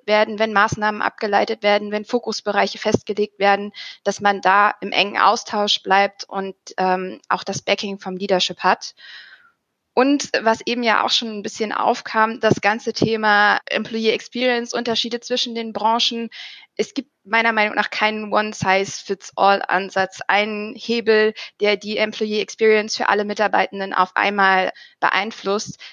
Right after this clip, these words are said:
Denn auch innerhalb eines Unternehmens variiert die Experience für die Mitarbeiter ganz stark. Also das hängt dann auch ein bisschen davon ab, wie die private Situation ist, auf welcher Stelle in ihrem Karriereweg sie sich befinden.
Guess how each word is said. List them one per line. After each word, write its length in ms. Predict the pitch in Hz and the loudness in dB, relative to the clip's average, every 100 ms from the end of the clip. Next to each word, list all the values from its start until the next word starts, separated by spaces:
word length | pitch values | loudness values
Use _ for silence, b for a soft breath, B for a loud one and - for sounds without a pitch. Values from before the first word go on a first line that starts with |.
| - | 0
Denn 200 | 196 208 | 2 4
auch 260 | 202 208 - | 2 2 0
innerhalb 420 | - 226 208 208 - | 0 2 2 2 0
eines 240 | 208 214 | -2 -4
Unternehmens 720 | 202 214 208 262 208 196 - | -8 -8 -2 -2 -4 -10 -2
variiert 720 | 202 208 - 240 240 - - | 0 0 -2 2 2 0 -12
die 260 | 208 208 - | -8 -8 -4
Experience 640 | 196 - 220 220 196 196 | -6 0 2 4 2 -4
für 160 | - 190 | -4 -4
die 280 | 196 190 - | 0 -2 -2
Mitarbeiter 640 | 196 190 185 180 185 190 | -2 0 2 2 2 -2
ganz 240 | 180 180 - | -2 -2 -2
stark. 380 | 180 190 190 | 2 2 2
Also 220 | 185 185 185 B B - | -2 -4 -4 B B -14
das 120 | 196 | -4
hängt 220 | 208 214 | -2 0
dann 100 | 208 | 0
auch 160 | - 214 | 0 -2
ein 60 | |
bisschen 240 | 214 220 208 | -6 -4 -2
davon 260 | 196 208 | -2 -2
ab, 220 | - 214 - B | 0 0 0 B
wie 80 | - | -8
die 120 | 254 | -6
private 380 | 269 254 240 240 | -6 0 0 0
Situation 680 | 226 233 220 226 - 226 226 | -4 -4 -4 -4 -2 -2 -2
ist, 340 | - 226 - B B - | -2 -2 -4 B B -2
auf 220 | 208 202 | 0 2
welcher 580 | 214 220 220 208 202 202 - | 2 2 4 6 6 4 0
Stelle 360 | - 208 208 | 2 4 6
in 140 | 208 226 | 4 0
ihrem 340 | - 214 220 | 0 -2 -2
Karriereweg 600 | - 196 233 220 208 202 | -2 2 2 2 -2 -4
sie 140 | - | -6
sich 220 | 185 196 - | -6 -6 -6
befinden. 600 | 190 202 214 196 220 | -6 -6 -6 -8 -8